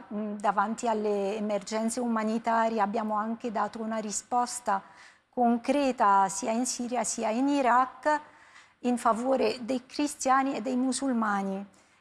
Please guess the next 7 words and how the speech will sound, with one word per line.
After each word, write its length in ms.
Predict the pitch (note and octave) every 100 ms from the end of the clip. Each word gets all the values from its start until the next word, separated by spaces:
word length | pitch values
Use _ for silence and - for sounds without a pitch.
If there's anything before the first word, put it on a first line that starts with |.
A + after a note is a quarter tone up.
| _
che 120 | A3
erano 260 | G#3 G#3
sfollati. 720 | A3 - A#3 A3 G3 F#3+ G#3+
Però 440 | A#3 D#4+ D4+ C#4+ - -
ora, 640 | C#4 C#4+ D4 C#4+ D4 D#4 - -
eh, 840 | A#3+ A3+ A3+ A3 G#3+ G#3 G#3+ G#3+ -
cerchiamo, 1040 | - A#3+ - - B3+ C#4 C#4+ D4 D#4 D4+